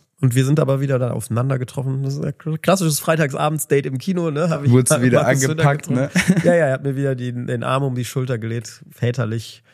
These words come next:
Speaker 2: Ja, ihr habt ja eh diese Verbindung.
Speaker 1: Wir
Speaker 2: Und
Speaker 1: haben
Speaker 2: das hat, das zeigt sich ja jetzt auf seinem Social-Media-Kanal.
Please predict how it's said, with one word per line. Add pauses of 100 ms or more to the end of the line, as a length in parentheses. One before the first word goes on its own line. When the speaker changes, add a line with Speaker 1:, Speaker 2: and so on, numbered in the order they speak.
(260)
Speaker 2:
Ja, (180)
ihr
habt
ja
eh
diese
Verbindung.
Speaker 1:
Wir
Speaker 2:
Und
Speaker 1:
haben
Speaker 2:
das
hat,
das
zeigt
sich
ja
jetzt
auf
seinem
Social-Media-Kanal.